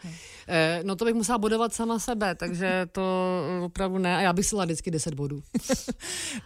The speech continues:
Speaker 1: Vy jste za Svobodná Václava Horová. Proč jste Václavu vyměnila za Vendulu?
Speaker 2: Tak to není výměna vlastně. Mě říkala, eh, maminka od jak živa: "Vendulo, Vendulko, Venuško."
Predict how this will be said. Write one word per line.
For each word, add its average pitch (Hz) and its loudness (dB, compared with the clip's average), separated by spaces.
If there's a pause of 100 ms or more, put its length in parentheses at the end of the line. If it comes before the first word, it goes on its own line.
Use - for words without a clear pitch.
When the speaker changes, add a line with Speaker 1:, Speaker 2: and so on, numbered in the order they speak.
Speaker 1:
Vy 127 -2
jste 208 0
za 196 0
Svobodná 202 2
Václava 196 0
Horová. 202 2
Proč 123 -2
jste - -2
Václavu 151 2
vyměnila 160 4
za 185 2
Vendulu? 233 -6 (440)
Speaker 2:
Tak - 2
to 240 4
není 233 4
výměna 147 4
vlastně. 196 2
Mě 190 2
říkala, 220 2
eh, 180 -2
maminka 190 2
od 156 0
jak 147 -2
živa: 160 0
"Vendulo, 175 2
Vendulko, 160 2
Venuško." 160 -2